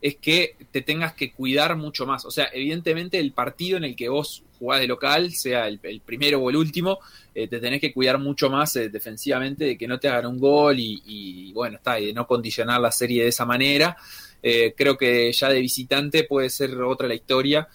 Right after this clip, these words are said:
eh, porque vos salís a atacar sabiendo que tu gol te puede, te puede dar una ventaja decisiva después en, en la serie. Pero bueno, en realidad t-, esto, todo es, son especulaciones. Lo que sí es cierto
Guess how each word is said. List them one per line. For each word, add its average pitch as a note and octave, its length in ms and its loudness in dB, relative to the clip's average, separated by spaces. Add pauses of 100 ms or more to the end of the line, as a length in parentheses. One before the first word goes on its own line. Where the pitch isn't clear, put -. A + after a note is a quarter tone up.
(260)
eh, G#2+ 640 0
porque A#2 260 -4
vos B2 140 2
salís C3+ 300 2
a - 20 2
atacar C#3 320 2
sabiendo B2+ 380 0
que A2+ 80 -6
tu A#2 160 -4
gol C3 180 2
te C#3 80 2
puede, B2 460 2 (400)
te A#2 100 -2
puede B2+ 260 0
dar B2+ 200 4
una B2 180 -4
ventaja A2+ 840 -2
decisiva B2 540 2
después - 320 -4
en, A2 240 -12
en A2+ 120 -12
la A2+ 80 -4
serie. B2 300 -2
Pero A3 180 0
bueno, B2 320 0 (480)
en A#2 80 -16
realidad C#3 380 4
t-, - 120 2
esto, - 420 2
todo C#3 220 4
es, B2 80 -2
son C3 280 -4
especulaciones. C#3+ 840 0 (320)
Lo A2+ 180 -4
que A2+ 540 0
sí E3+ 260 2
es D#3+ 120 2
cierto F#3 520 4